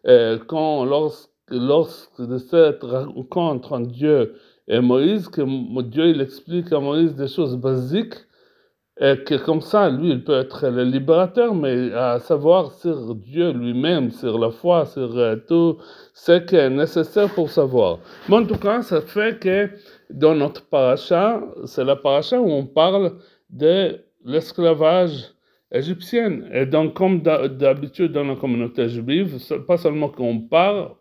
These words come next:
on, pas seulement qu'on parle, on vit avec. Comme disait le premier rabbi de, de Chabad, il disait qu'il faut vivre avec son temps. Ça veut dire quelque part, la paracha de la semaine, c'est pas seulement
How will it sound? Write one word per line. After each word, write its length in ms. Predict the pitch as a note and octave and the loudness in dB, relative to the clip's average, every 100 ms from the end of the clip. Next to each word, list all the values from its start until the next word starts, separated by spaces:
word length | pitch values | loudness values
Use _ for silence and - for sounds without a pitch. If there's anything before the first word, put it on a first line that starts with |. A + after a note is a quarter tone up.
| _ _ _ _ | _ _ _ _
on, 440 | - C3+ D3+ D3+ | -20 -10 -6 -6
pas 160 | D3 G3+ | -4 -4
seulement 300 | G3 F3 D3+ | 0 0 0
qu'on 200 | - A#2 | -2 -4
parle, 560 | A2+ C#3 F3 G#3 F3 - _ _ _ | 0 2 2 2 -2 -8 _ _ _
on 220 | D3 E3 | -2 0
vit 320 | E3 F#3+ A#3 | 0 2 4
avec. 520 | D3 C3 A#2 A2 F#2+ | 4 2 -4 -6 -10
Comme 220 | F#2+ C#3+ C#3 | -10 -8 -8
disait 460 | C#3+ C3+ D3+ C#3+ | -8 -6 -4 -2
le 120 | A#2+ | -4
premier 300 | A#2 C#3 C#3 | -4 -4 -2
rabbi 300 | B2+ B2 A#2+ | 0 0 0
de, 480 | B2 A#2 A2+ - A2+ | -2 -2 -4 -8 -8
de 120 | A2 G#2 | -6 -4
Chabad, 640 | A2 G#2 C3+ F#3 D3+ B2+ _ _ _ _ _ - | -4 0 2 2 0 -6 _ _ _ _ _ -14
il 100 | A2+ | -8
disait 300 | B2+ B2+ F3 | -4 0 0
qu'il 140 | E3+ | 0
faut 200 | B2+ D#3 | 0 0
vivre 540 | B2+ D3 A#3 F3+ B2+ - | 0 2 2 0 -2 -8
avec 280 | A#2+ A2 - | -8 -8 -12
son 240 | A#2 A2 | -12 -12
temps. 240 | - G2+ E2+ _ _ _ | -10 -12 -14 _ _ _
Ça 100 | C3 | -2
veut 80 | |
dire 160 | D3+ G3 | 0 0
quelque 280 | F3+ E3 D#3+ | 0 0 -2
part, 260 | - G3 | 0 2
la 100 | F3 | 2
paracha 460 | C#3 C#3+ C3+ C#3+ F#3 | 0 0 0 0 -2
de 80 | D#3 | -2
la 160 | A#2+ | -4
semaine, 400 | A2+ C#3 C3+ F3+ | -6 -8 -6 -4
c'est 160 | F#3 - | -6 -8
pas 100 | E3+ | -10
seulement 480 | E3+ C3+ C3+ C3+ | -6 -6 -2 -4